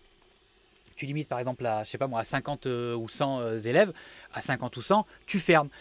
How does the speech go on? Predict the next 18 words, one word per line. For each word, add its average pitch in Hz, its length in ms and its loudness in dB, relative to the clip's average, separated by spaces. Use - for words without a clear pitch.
Si - 140 -8
tu 185 100 6
regardes 190 360 8
à 143 60 -2
chaque 185 220 -2
fois 180 260 4
que - 160 -8
je 127 120 -2
de, 127 160 2
que 131 180 -4
je 123 100 -4
dis, 151 320 -2
euh, 117 680 0
que 139 140 -2
je 117 100 -2
ferme 147 300 4
une 123 80 -6
formation, 127 540 4